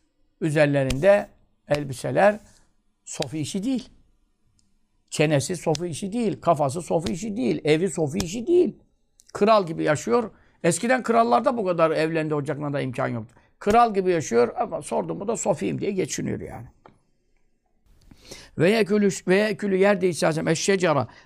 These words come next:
Ağaç yaprakları yerdi. Bir de yerden bitkiler yerdi. Mesela nerede, e, pişirmek, e, ondan sonra, e, şey yakmak, e, ocak yakmak, duman tüttürmek, işte efendim bir yerde kalacak da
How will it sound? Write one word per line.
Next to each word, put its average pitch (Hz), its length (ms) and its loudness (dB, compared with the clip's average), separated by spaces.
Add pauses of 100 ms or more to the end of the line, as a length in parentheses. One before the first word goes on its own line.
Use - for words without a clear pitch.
(120)
Ağaç 214 280 2
yaprakları 156 540 0
yerdi. 123 460 -2 (540)
Bir - 80 -12
de 233 60 0
yerden 208 520 2
bitkiler 196 400 0
yerdi. 131 280 -2
Mesela 147 360 -6
nerede, 208 640 2 (580)
e, 135 280 -8
pişirmek, 180 760 -2 (540)
e, - 20 -6
ondan 180 280 -2
sonra, 165 460 2 (800)
e, - 20 -16
şey 165 300 -4
yakmak, 190 540 0 (400)
e, - 120 -8
ocak 156 580 -2
yakmak, 190 500 -2
duman 143 280 -4
tüttürmek, 190 680 -4 (380)
işte 180 200 -4
efendim 185 260 0
bir 170 60 0
yerde 180 260 0
kalacak 190 520 -2
da 220 220 4